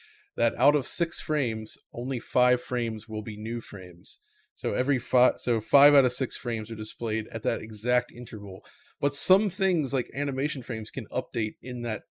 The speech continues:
sixth frame slot. So it's still outputting at sixty hertz, but all scrolling and character movement is fifty.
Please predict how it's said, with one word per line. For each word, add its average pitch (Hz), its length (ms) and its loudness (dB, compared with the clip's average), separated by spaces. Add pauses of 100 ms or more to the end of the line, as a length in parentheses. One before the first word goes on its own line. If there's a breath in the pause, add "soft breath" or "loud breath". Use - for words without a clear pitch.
sixth - 580 -4
frame 113 400 -8
slot. 104 500 -4 (460 loud breath)
So 143 200 4
it's 139 160 2
still 202 500 2 (140)
outputting 139 560 0
at 110 120 -10
sixty - 380 -8
hertz, 120 460 0 (320 loud breath)
but 135 140 2
all 151 240 8
scrolling 151 720 2
and 113 140 -6
character 127 460 -4
movement 107 440 -6
is 101 160 -12
fifty. - 600 -8